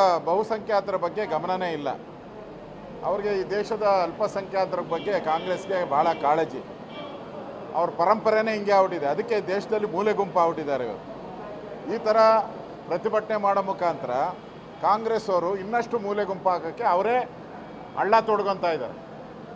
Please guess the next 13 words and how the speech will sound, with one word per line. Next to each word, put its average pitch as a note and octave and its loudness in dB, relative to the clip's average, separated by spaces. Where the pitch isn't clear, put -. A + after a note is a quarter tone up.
ಅವರು A3+ 2
ಎಲ್ಲ G#3+ 6
ಸಮುದಾಯದ G#3+ 2
ಪರವಾಗಿರ್ಬೇಕು, F#3 2
ಬಹುಸಂಖ್ಯಾತರು F#3+ 0
ಇರ್ಬೋದು, G3 -2
ಅಲ್ಪಸಂಖ್ಯಾತರು. F3 -2
ಆದರೆ E3+ 2
ಯಾವುದೋ G#3+ 6
ಒಂದು A3 2
ಸಮುದಾಯದ A3 4
ಪರವಾಗಿ G3+ 4
ನಿಲ್ತೀನಿ F#3+ -2